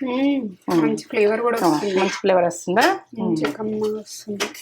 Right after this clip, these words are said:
Speaker 2: ఇట్లా కలిపి పచ్చగూర ఫ్లేవర్ ఇప్పుడు టేస్ట్ బాగుంటది. అసలు ఇట్లానే ఉండ్రి కొద్దిగా, అన్నీ కలిసిపెట్టేట్టుగా. ఇంకొంచెం ఒక రెండు నిమిషాలు ఉడికితే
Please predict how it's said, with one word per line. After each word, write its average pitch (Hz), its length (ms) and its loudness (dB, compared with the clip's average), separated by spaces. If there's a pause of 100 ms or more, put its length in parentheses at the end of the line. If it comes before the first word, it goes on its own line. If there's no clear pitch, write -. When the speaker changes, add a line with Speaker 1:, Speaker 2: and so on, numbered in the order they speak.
(1000)
Speaker 2:
ఇట్లా 185 220 0
కలిపి 165 260 0 (640)
పచ్చగూర 190 440 0
ఫ్లేవర్ 170 280 4 (140)
ఇప్పుడు 185 200 -4
టేస్ట్ 165 320 2
బాగుంటది. 165 460 0 (560)
అసలు 139 200 -2 (360)
ఇట్లానే 160 300 -2
ఉండ్రి 151 260 -4
కొద్దిగా, 147 280 0 (1500)
అన్నీ 170 160 2 (100)
కలిసిపెట్టేట్టుగా. 170 680 2 (2000)
ఇంకొంచెం 208 580 4 (260)
ఒక - 100 2 (240)
రెండు 202 180 6
నిమిషాలు 226 380 2
ఉడికితే 202 280 2